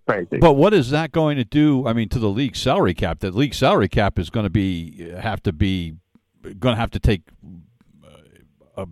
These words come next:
Speaker 2: uh, quantum leaps ahead if, if
Speaker 1: Yeah.
Speaker 2: we're, if we're talking that kind of
Speaker 1: Don't,
Speaker 2: money.
Speaker 1: don't, don't worry. Don't worry. The way that, the way that the league has, has, has got revenue, now that fully guaranteed contracts are on the table, you're gonna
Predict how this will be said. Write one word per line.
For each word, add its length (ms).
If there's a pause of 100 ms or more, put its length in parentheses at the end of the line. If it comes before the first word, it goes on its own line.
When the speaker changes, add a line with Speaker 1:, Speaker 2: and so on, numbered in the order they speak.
(120)
Speaker 2:
uh, 100 (100)
quantum 440
leaps 440 (580)
ahead 360 (420)
if, 180
if 160
Speaker 1:
Yeah. 120
Speaker 2:
we're, 80
if 120
we're 120
talking 300
that 140
kind 140
of 60
Speaker 1:
Don't, 100
Speaker 2:
money. 180
Speaker 1:
don't, 220
don't 140
worry. 200
Don't 200
worry. 280 (260)
The 120
way 260
that, 240
the 80
way 260
that 140
the 80
league 320
has, 240 (160)
has, 160 (200)
has 200 (140)
got 220
revenue, 380 (360)
now 360
that 240
fully 240
guaranteed 460
contracts 420
are 60
on 120
the 80
table, 520 (760)
you're 200
gonna 240